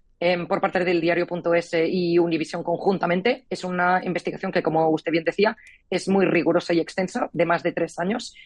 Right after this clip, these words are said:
y con más de quince contactos a extrabajadores. Entonces, evidentemente, en el marco de, de esta investigación y estando en contacto con algunos testimonios,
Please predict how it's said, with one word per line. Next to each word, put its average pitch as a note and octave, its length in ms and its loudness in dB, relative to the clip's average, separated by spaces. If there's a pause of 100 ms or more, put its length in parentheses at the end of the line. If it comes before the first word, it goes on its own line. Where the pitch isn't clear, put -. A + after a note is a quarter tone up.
(160)
y G#3 120 2
con D#3+ 220 2
más F3 220 2
de F#3 240 4
quince F#3 260 -6
contactos E3+ 520 -4
a D#3 340 0
extrabajadores. E3+ 800 0 (340)
Entonces, G#3 640 0
evidentemente, F#3 800 0
en F#3+ 120 2
el E3+ 140 2
marco F#3+ 420 0
de, F#3 340 0
de F3 460 -2
esta - 180 -10
investigación F3 640 -2
y C#4 60 -10
estando F3+ 260 -6
en E3+ 60 -4
contacto F3 440 -2
con F3 240 2
algunos F3+ 320 0
testimonios, G3 540 0